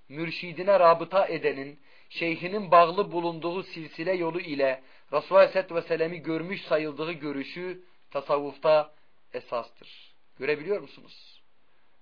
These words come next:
Düşünebiliyor musunuz? Ayeti getiriyor ve diyor ki senin bağlı bulunduğun üstada, şeyhine bağlı olacaksın.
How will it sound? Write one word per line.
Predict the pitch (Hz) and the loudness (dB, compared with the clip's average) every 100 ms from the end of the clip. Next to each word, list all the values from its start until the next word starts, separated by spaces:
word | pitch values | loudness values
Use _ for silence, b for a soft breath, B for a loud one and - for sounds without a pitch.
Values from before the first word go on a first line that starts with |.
| - - - - - - - - 135 | -20 -20 -20 -20 -20 -20 -20 -20 -16
Düşünebiliyor | 139 175 185 156 185 190 | -12 -6 -8 -4 -4 -6
musunuz? | 156 - - - - - - - - - - - - - - | -8 -20 -20 -20 -20 -20 -20 -20 -20 -20 -20 -20 -20 -20 2
Ayeti | 165 185 180 170 170 | 8 8 6 -4 -8
getiriyor | 139 180 190 202 208 214 208 - - - - - - | -10 -10 -8 -6 -2 -2 -4 -16 -20 -20 -20 -20 -2
ve | 165 | -2
diyor | 180 208 208 | 0 -4 -6
ki | - 156 | -12 -10
senin | 190 190 180 165 | -6 -6 -2 2
bağlı | 175 175 185 | 2 2 -4
bulunduğun | 160 160 147 143 135 - | -6 -8 -8 -10 -10 -12
üstada, | - 175 - 147 135 127 135 139 - | -16 -16 0 2 4 4 2 2 -6
şeyhine | - - 170 156 135 131 | -12 -6 -6 -6 -8 0
bağlı | 151 151 180 | 2 2 2
olacaksın. | 175 170 185 - 185 190 | 0 0 -2 -6 -16 -18